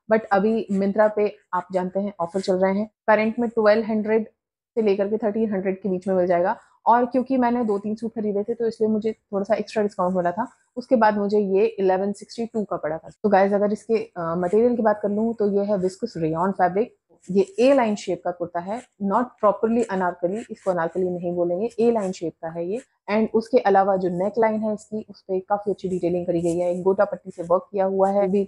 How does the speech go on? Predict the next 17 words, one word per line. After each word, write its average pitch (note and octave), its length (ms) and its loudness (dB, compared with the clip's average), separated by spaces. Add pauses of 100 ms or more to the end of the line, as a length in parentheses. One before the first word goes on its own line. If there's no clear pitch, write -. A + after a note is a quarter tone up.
काफी A#3 260 2
अच्छे G3 180 -2
print E3 260 -8
हैं। F#3 140 -12 (120)
यही G3+ 200 0
print G3+ 240 -4
की G3+ 120 -2
detailing F3+ 360 0 (100)
आपको E3+ 280 -4
इसकी F3 320 -8
border E3 240 2
पे F3 140 0
भी F3+ 100 0
मिल E3+ 140 0
जाएगी, F3 340 -2
sleeves F#3 340 -4
की। C4+ 180 -14